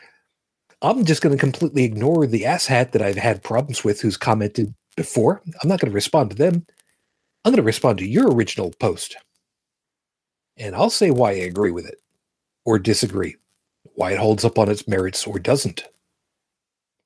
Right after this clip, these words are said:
And funny,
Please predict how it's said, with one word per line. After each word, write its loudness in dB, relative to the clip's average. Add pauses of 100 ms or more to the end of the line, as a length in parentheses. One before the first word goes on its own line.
(1700)
And 0
funny, 0